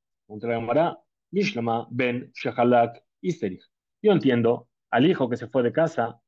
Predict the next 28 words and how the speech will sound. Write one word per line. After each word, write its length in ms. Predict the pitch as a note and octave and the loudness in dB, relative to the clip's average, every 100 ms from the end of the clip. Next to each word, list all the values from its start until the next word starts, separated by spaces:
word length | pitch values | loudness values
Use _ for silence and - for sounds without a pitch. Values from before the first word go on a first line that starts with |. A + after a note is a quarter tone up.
| _ | _
es 120 | A#2+ | -8
necesario 480 | A#2+ A2 A2 B2 A#2 | -6 -6 -2 -2 -2
que 80 | A#2+ | 0
me 60 | A2+ | 0
lo 60 | |
enseñes. 480 | A2 E3+ C3 F#2+ _ _ _ _ _ _ | 2 2 0 -2 _ _ _ _ _ _
Tal 160 | - C#3+ | -2 0
Karata 300 | C3 A#2+ B2+ | 2 0 -2
Jamina, 260 | A#2+ B2 A#2+ | -4 -4 -2
yo 140 | B2 | -2
que 120 | B2+ | -2
podía 220 | B2 B2 | -2 -2
haber 140 | A#2+ A2+ | -2 -4
pensado. 500 | G#2+ - F2 G2+ - _ _ _ - | -8 -10 -16 -16 -20 _ _ _ -6
Ajule 460 | G#2+ - F#3+ G3+ E3 | -6 2 4 6 6
Agil 400 | F3 F3 D#3 D#3 | 6 4 4 6
Gabe, 420 | E3 G#3 A3 - _ _ _ _ _ _ _ - | 6 6 2 -4 _ _ _ _ _ _ _ -10
es 120 | B2 | -4
decir, 560 | A#2 G#2 F3 D3+ - _ _ _ _ _ | -2 4 4 4 0 _ _ _ _ _
que 80 | G2+ | -6
allí 200 | G#2 E3+ | 0 2
te 140 | E3+ D3+ | 2 0
Josh-, 280 | C3+ B2+ - | -2 -4 -12
José, 560 | - B2 G#3 G3 D3+ | -6 0 4 4 4
yo 100 | D3 | 2
habría 240 | D#3 F3 E3+ | 2 2 2
pensado, 360 | E3 G#3 G#3 | 0 2 0
Shabib, 520 | - D3+ G#3 F3+ E3+ | 0 0 2 0 -2